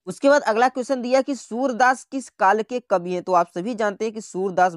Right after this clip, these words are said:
भक्ति काल के कवि हैं। तो ऑप्शन ए राइट हो जाएगा। उसके बाद नेक्स्ट क्वेश्चन दिया कि रामचरितमानस के रचनाकार हैं। किसके? रामचरितमानस के रचनाकार कौन है? तुलसीदास हैं। तो ऑप्शन नंबर ए इसका राइट हो जाएगा। किस काल को स्वर्ण युग काल कहा जाता है? तो भक्ति काल को स्वर्ण युग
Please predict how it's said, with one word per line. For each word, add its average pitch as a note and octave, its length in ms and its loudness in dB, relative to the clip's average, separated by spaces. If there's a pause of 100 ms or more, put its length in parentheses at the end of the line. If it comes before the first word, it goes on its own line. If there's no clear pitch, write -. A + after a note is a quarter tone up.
(100)
भक्ति F3 320 -6
काल F3+ 200 2
के D#3 140 -10
कवि E3 240 -6
हैं। F#3 140 -6
तो - 160 -14
ऑप्शन - 400 -2
ए D3 100 -4
राइट D3+ 280 0
हो D#3+ 40 -10
जाएगा। D#3+ 320 0 (340)
उसके F#3+ 220 0
बाद C4+ 120 4
नेक्स्ट A3+ 260 -4
क्वेश्चन B3 280 -4
दिया B3 160 2
कि C4 160 -2
रामचरितमानस G#3+ 1120 -2
के A#3+ 160 -4
रचनाकार F#3 680 2
हैं। C#3 200 -6 (340)
किसके? A3+ 320 2 (300)
रामचरितमानस A#3 1000 0
के A3+ 120 -4
रचनाकार G3+ 520 0
कौन G3 240 -4
है? B3 120 -4
तुलसीदास F3+ 800 0
हैं। G#3 80 -8
तो - 180 -14
ऑप्शन D#3 300 0
नंबर F#3 280 -4
ए D#3+ 200 -6
इसका E3+ 240 -4
राइट E3+ 220 2
हो F3+ 60 -4
जाएगा। F3+ 320 2 (360)
किस D4 180 -2
काल B3 320 4
को C#4 180 -2
स्वर्ण B3+ 360 0
युग A#3+ 280 -4
काल A3+ 280 4
कहा A3+ 200 2
जाता A3+ 260 2
है? A#3+ 80 2
तो A#3 140 -4
भक्ति D#3+ 460 -4
काल G#3 220 2
को A3+ 160 -4
स्वर्ण F#3 340 -2
युग F#3 140 -6